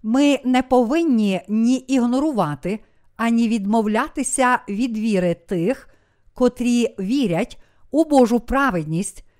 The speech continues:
якщо вони дійсно вірять у Божу праведність і служать Господу.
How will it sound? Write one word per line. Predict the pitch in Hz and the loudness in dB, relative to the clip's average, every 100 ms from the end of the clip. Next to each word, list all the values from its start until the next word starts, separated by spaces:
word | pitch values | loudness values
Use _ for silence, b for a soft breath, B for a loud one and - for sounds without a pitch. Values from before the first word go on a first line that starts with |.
| _ _ | _ _
якщо | 214 233 - 254 | -4 -4 -2 -2
вони | 233 233 226 | 0 0 0
дійсно | 185 170 285 - - 190 170 - - | -4 -6 -8 -10 -6 -4 -4 -8 -12
вірять | 185 240 202 160 185 - - | -6 -2 0 -2 -4 -6 -4
у | 247 | 0
Божу | 254 254 294 | 2 2 -2
праведність | 285 196 147 151 170 254 - - _ _ _ _ | -4 -4 -4 -6 -4 -4 -6 -20 _ _ _ _
і | 247 247 | -4 -4
служать | - 247 240 220 233 - - | -4 -2 -2 0 -2 -4 -6
Господу. | 202 247 220 - 170 151 139 | -2 0 -2 -2 -6 -4 -6